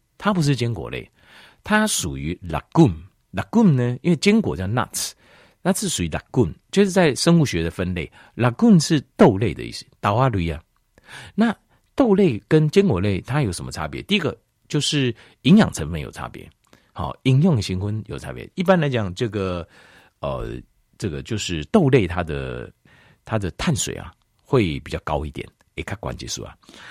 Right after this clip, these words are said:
那另外还有就是这个豆类哦，它的壳也卡，卡，这个卡，<laughs> 壳，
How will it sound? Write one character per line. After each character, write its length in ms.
那 120
另 180
外 140
还 160
有 160
就 140
是 280
这 120
个 220
豆 220
类 260
哦， 220
它 100
的 200
壳 440
也 200
卡， 360
卡， 320
这 140
个 60
卡， 140
<laughs> 400
壳， 340